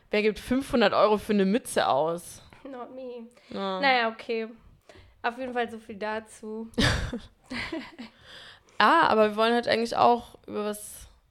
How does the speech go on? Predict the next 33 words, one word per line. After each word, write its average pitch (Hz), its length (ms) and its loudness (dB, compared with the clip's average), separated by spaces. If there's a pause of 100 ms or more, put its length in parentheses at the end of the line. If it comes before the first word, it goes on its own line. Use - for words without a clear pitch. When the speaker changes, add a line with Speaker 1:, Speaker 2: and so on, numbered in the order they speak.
(220)
Speaker 1:
Cooles 226 440 -6
wieder 196 240 2
reden. 214 500 -4 (600)
Auf - 140 -10
jeden 220 160 2
Fall 208 160 0
ein 202 80 -2
Format, 202 640 0
was 202 140 -8
uns 208 200 -2
schon 202 380 -4 (220)
einmal 208 340 0
mega 214 300 4
Spaß 196 480 -4
gemacht 220 420 -6
hat. 277 340 -6 (800)
Und, 196 720 -4
äh, 190 540 -2 (260)
ja, 185 280 -8
was, - 180 -18
glaub 185 140 -6
ich, 196 140 -12
auch 185 80 -12
euch 196 220 -6
ganz 196 220 -6
gut - 160 -20
gefallen 208 520 -4
hat. 196 240 -6
Wir 220 160 -4
würden 214 300 -2
heute 220 340 -4
gerne 214 400 0
nochmal 202 600 -4